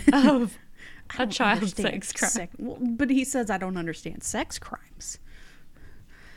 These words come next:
Speaker 1: We then go to, God, I wanna say Colleen, but they, everybody says Colleen,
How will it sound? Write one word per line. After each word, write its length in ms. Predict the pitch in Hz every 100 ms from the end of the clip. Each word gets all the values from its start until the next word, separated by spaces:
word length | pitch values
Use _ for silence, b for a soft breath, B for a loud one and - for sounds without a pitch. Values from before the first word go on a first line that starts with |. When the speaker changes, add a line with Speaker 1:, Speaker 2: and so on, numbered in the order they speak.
| b b b
Speaker 1:
We 360 | 220 233 226 220
then 240 | 214 233
go 180 | 220 196
to, 540 | 196 - 190 185 185 - B B B B -
God, 200 | - 147
I 40 | 185
wanna 160 | 202
say 180 | - 208
Colleen, 580 | - 185 175 160 160 151
but 140 | 156
they, 180 | 165 160 -
everybody 360 | 165 175 185 175
says 260 | 180 170
Colleen, 640 | - - 165 170 170 160